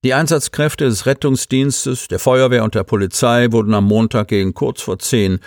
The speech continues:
zum Schulzentrum am Hohen Wedel in Stade gerufen. Neun Schülerinnen im Alter zwischen zehn und zwölf Jahren hätten nach dem Aufsuchen der dortigen Sporthalle über Atembeschwerden geklagt, berichtet Rainer Bombach, Sprecher der Polizeiinspektion Stade.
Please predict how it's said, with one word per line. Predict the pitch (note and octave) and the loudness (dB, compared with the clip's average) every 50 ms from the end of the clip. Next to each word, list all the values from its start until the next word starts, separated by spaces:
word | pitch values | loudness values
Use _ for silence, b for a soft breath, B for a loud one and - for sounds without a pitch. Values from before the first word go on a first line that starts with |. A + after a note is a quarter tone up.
| B B | B B
zum | B - E3 D#3 | B -2 -2 -2
Schulzentrum | - - F3 F3 E3 - - E3 D3+ D#3 D3 - B2 A#2+ A#2 B2+ C3 | 0 0 0 0 0 0 0 0 0 0 -2 0 0 2 2 0 0
am | A#2+ A#2+ B2 C3+ B2+ | -2 -2 0 0 2
Hohen | A#2+ A2+ G#2 G#2+ A2 A2 F#2+ | 2 2 4 4 4 2 2
Wedel | G2+ G2 G2 F2 F#2+ F#2+ | 2 0 0 0 -2 -4
in | G2+ G#2 | -4 -4
Stade | - - - F#2+ D2 D#2 D2+ D2+ C#2 | -6 -4 -6 -6 -6 -6 -10 -10 -10
gerufen. | - D2+ C#2+ E2 D#2+ D#2+ D2 - - F2 E2 D#2+ | -12 -12 -12 -10 -10 -8 -6 -4 -4 -4 -2 -2
Neun | E2 F#2 G#2+ A#2 C3 - | 0 0 0 0 0 0
Schülerinnen | - D3+ D3+ D3 D3+ C#3+ C3+ C#3 C#3+ C#3+ D3 D3 | 0 0 0 2 2 2 2 2 2 2 2 2
im | C3+ A#2+ G#2 | 2 2 2
Alter | F#2+ G#2+ A2+ - A#2+ G#2 | 2 0 0 0 -2 -4
zwischen | - - A2+ - - G#2+ | -2 -4 -4 -4 -2 -4
zehn | G2+ - - D3 C3+ C#3 C3 | -4 -2 -2 0 0 0 -2
und | G#2 G#2 | -2 -4
zwölf | - - B2+ A2 G#2+ A2+ - - | -4 -2 0 0 0 0 0 0
Jahren | A#2 A2 G2+ G#2+ A#2+ | 0 2 2 2 2
hätten | A#2 A#2+ A2+ - B2 A#2+ A2+ G#2+ | 2 0 0 0 2 2 2 2
nach | G#2 G#2 - | 2 0 -2
dem | - - G2+ G2 G2+ | -2 -2 -2 -2 -2
Aufsuchen | - - A2+ B2 C3+ C3+ - - - C3+ C3 C3 - - A#2 | -2 0 0 0 0 0 -4 -4 -2 -2 -2 -2 0 -2 -2
der | - F#2+ G#2 | -2 -2 -2
dortigen | G#2+ G2 G2 G#2+ - - E2+ - F2 | -2 -2 -2 -2 -4 -6 -10 -10 -10
Sporthalle | - - - A2 A#2 - A2 - - A#2 A2 A2 G#2+ | -10 -4 0 0 2 2 0 0 0 2 2 4 4
über | G2+ G2+ G#2+ G#2+ - | 2 0 -2 -4 -2
Atembeschwerden | - A#2 B2 B2 - A#2+ G#2 F2+ F2 E2 - - F2 F2 E2+ D#2+ F2 E2 | 0 0 0 0 2 0 0 0 -2 -4 -6 -4 -4 -4 -2 -4 -4 -4
geklagt, | F2+ E2+ - A#2+ A2 G2 G2 G2+ - _ - | -4 -4 0 0 2 2 2 0 -2 _ -4
berichtet | A2 F#2 F2+ F2+ - - G#2+ F#2 F2+ F#2+ | -2 -2 -2 -2 -4 -4 -6 -6 -4 0
Rainer | G2 F#2+ G2 F#2+ F2+ | 0 0 2 0 0
Bombach, | F2 F#2+ G2+ G#2 G#2 G#2 G2+ A2 A2+ A2+ - - _ | 0 2 2 4 4 4 4 2 0 -2 -6 -14 _
Sprecher | - - - - C3 C3+ C3+ - D3 | -20 -12 -4 -2 -2 0 0 0 0
der | C3 B2+ B2 A#2+ | 0 0 -2 -4
Polizeiinspektion | - C3 A#2 A2+ - - - F#2 C#2+ C#2 D2 - - E2 - - - - F#2+ G2 G2+ | -4 -6 -6 -6 -4 -2 -2 -2 -2 -2 -6 -10 -10 -12 -12 -10 -6 -4 -4 -4 -4
Stade. | - - - C#2 C#2 - C#2+ - - | -4 -4 -4 -4 -6 -8 -12 -14 -18